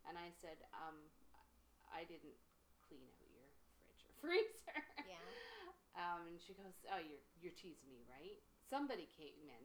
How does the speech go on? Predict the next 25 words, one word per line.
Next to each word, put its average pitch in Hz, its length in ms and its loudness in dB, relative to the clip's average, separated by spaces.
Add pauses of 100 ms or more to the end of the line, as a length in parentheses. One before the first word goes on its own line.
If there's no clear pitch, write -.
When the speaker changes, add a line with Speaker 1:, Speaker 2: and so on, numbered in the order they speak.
Speaker 1:
You, 214 160 -8 (400)
thank 220 320 2
you 127 160 -8 (180)
so 180 220 -2
much - 260 -8
for 170 140 -12
doing 190 240 -2
that. 156 160 -4
And 165 80 -8
my, 165 160 -4 (480)
my 180 160 4
cupboards, 220 400 0
it - 80 -2
looked 185 180 -6
like 208 160 -6
you 196 140 0
wiped 165 240 -2
down 185 120 -2
my 156 120 -6 (100)
cupboards 214 400 -6
and 214 100 -10
everything." 220 440 -6 (580)
And 196 220 2
it's 196 120 -10
like, 190 200 2